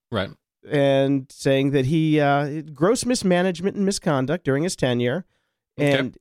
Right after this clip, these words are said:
Speaker 2: he's trying to fight his way back on the board after saying, "No, I'm, I'm okay. I'm gonna go,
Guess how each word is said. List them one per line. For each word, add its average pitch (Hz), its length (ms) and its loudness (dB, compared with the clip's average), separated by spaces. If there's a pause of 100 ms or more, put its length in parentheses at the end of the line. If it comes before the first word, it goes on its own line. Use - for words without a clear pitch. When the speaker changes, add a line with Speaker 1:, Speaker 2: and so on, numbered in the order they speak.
Speaker 2:
he's 165 220 -2
trying 190 320 2
to 160 80 0
fight - 320 -2
his 165 180 0
way 156 160 4
back 139 300 0
on 123 100 2
the 120 80 0
board 135 480 2
after 135 300 -2
saying, 123 340 2
"No, 214 300 2
I'm, 180 180 0
I'm 254 240 -6
okay. 143 300 0
I'm 151 180 -6
gonna 185 120 -10
go, 160 280 0